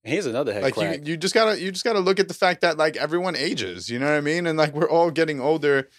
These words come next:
Speaker 2: and I don't think that, like, I don't know how that applies to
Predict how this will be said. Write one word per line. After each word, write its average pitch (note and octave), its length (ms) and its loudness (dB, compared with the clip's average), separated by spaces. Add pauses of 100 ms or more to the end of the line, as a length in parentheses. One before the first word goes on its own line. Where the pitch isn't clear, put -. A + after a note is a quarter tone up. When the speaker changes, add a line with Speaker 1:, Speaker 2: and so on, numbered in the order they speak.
(200)
Speaker 2:
and C3+ 160 -2
I D#3 100 4
don't D#3+ 120 2
think D#3+ 180 -2
that, D3 200 4
like, C3+ 280 0 (1500)
I C#3+ 120 6
don't E3+ 120 4
know F3 100 2
how E3 140 4
that D3+ 140 4
applies D3 460 2
to B2 220 0